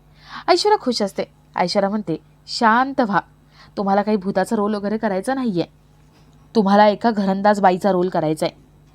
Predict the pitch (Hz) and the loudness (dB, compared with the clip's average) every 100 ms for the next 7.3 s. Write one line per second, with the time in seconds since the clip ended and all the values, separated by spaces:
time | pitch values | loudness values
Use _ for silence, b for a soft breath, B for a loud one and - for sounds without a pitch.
0 | b b b _ 220 190 185 214 208 156 | b b b _ -2 2 2 -2 -4 -6
1 | - 202 220 226 233 254 233 220 226 214 | -6 -8 -2 0 0 2 2 2 -4 -6
2 | 214 202 - 208 233 180 233 269 262 233 | -6 -6 -6 -2 -2 2 2 2 2 4
3 | 277 262 226 214 180 156 147 - _ _ | 2 2 0 0 -2 -4 -4 -6 _ _
4 | _ b b b b b 339 330 320 349 | _ b b b b b 4 6 6 4
5 | 302 302 285 294 285 311 254 226 285 277 | 2 2 2 4 2 4 4 4 2 2
6 | 233 240 226 208 226 277 226 202 214 165 | 0 -2 -2 -2 -4 -2 -2 0 -2 -4
7 | 156 170 - | -4 -4 -6